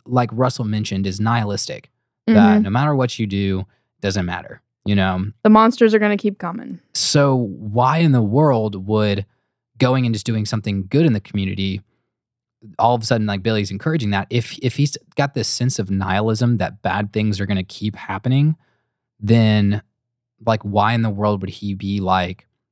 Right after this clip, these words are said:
Speaker 1: "Yeah, go out and, like, serve gruel to the people. Don't do violent things."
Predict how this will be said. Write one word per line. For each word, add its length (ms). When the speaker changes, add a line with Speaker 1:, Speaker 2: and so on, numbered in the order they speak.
Speaker 1:
"Yeah, 240
go 180
out 200
and, 120
like, 200
serve 320
gruel 320
to 80
the 80
people. 320
Don't 220
do 140
violent 400
things." 400